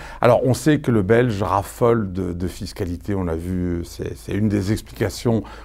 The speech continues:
de l'engouement pour le bon d'État. On sait qu'il s'intéresse aussi aux droits de succession et surtout à en payer un, un minimum de manière tout à fait légale. Alors justement, on va parler avec vous, euh, d'une thématique qui est très à la mode, c'est le saut de génération.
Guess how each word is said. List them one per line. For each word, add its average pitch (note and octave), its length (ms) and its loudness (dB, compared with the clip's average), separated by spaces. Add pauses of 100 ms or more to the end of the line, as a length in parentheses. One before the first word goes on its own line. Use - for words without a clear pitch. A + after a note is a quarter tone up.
(100)
de G#2+ 120 0
l'engouement A2+ 520 4
pour F#2+ 180 -4
le G2 120 0
bon F#2 180 0
d'État. C#3 560 4
On A2+ 80 -4
sait A2+ 240 -6
qu'il G2+ 140 -12
s'intéresse G2 420 -4
aussi A2+ 340 -2 (440)
aux A2+ 160 0
droits G#2 200 4
de - 60 -8
succession A2 580 -4
et F#2 40 -2
surtout G2+ 480 0
à F2+ 240 2
en F2+ 160 -2
payer G2 300 -2
un, F2+ 80 0
un F#2 340 0
minimum G#2+ 500 6
de F2+ 80 -2
manière F2+ 300 0
tout A2 160 -6
à - 60 2
fait - 120 -4
légale. B2+ 320 4 (220)
Alors A#2+ 160 4
justement, C#3 360 2
on A2+ 40 4
va C3+ 100 4
parler C3+ 220 2
avec G#2+ 180 2
vous, C#3 260 0 (380)
euh, A2 220 2
d'une B2 180 2
thématique C3 460 2
qui - 100 -4
est A#2+ 40 -2
très D3 220 0
à C3 60 4
la G#2+ 120 4
mode, C#3+ 280 2
c'est - 220 0
le B2 160 6
saut - 500 0
de A#2 160 2
génération. A#2 680 2